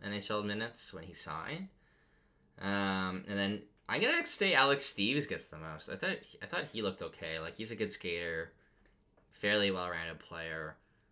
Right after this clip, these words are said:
Let's go Alex Steeves first. Let's go, I guess, Abruzzese second,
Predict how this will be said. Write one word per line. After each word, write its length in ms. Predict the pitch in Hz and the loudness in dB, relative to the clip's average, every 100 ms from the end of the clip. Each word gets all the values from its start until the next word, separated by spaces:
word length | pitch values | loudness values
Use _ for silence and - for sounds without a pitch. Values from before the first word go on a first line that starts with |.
| _ | _
Let's 140 | - - | -12 -2
go 100 | 190 | 4
Alex 300 | - 156 - | 8 6 4
Steeves 260 | 123 117 - | 0 0 0
first. 540 | 101 95 98 - - _ - | 2 2 0 -6 -14 _ -10
Let's 200 | 101 - | -8 -6
go, 560 | - 110 104 101 98 - - | 0 2 4 4 0 -2 -4
I 80 | 101 | 0
guess, 180 | 107 - | 0 2
Abruzzese 680 | 101 95 101 98 95 92 | 2 4 0 -2 -4 -4
second, 540 | 90 90 82 123 131 | -6 -4 -4 -4 -8